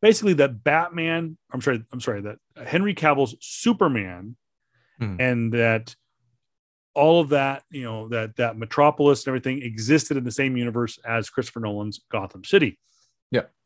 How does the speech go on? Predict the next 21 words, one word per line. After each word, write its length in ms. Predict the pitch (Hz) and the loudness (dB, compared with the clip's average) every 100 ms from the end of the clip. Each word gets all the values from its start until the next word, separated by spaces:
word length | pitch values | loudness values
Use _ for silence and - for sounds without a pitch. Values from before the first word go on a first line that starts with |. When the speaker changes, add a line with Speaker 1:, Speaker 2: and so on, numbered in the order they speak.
| _ _ _ | _ _ _
Speaker 1:
Which 220 | 151 - | 0 2
would 160 | 147 269 | 2 4
have 80 | 233 | 4
been 200 | 156 113 | 0 -2
really 360 | 117 147 127 | 2 4 4
cool, 260 | 113 123 98 | 0 -4 -4
though 140 | 107 113 | 0 2
I 320 | 151 139 107 | 4 4 0
love 460 | 104 110 131 127 107 - | -2 2 4 4 0 -4
Affleck 400 | 127 120 - 104 - | 0 0 -2 -10 -8
as 100 | 98 | -6
Batman, 380 | 107 101 82 78 _ - - 90 | -4 -4 -8 -20 _ -20 -14 -4
and 100 | 113 | 0
I 20 | |
love 360 | 117 117 123 117 | 2 6 6 4
the 100 | 117 | 0
costume 480 | 123 113 - 113 | 2 2 2 -6
that 140 | 98 90 | -6 -8
we 100 | 95 | -4
got. 300 | 120 120 101 _ _ _ _ _ - | 0 0 -2 _ _ _ _ _ -4
Um, 560 | 127 113 101 98 95 | -2 -2 -2 -6 -12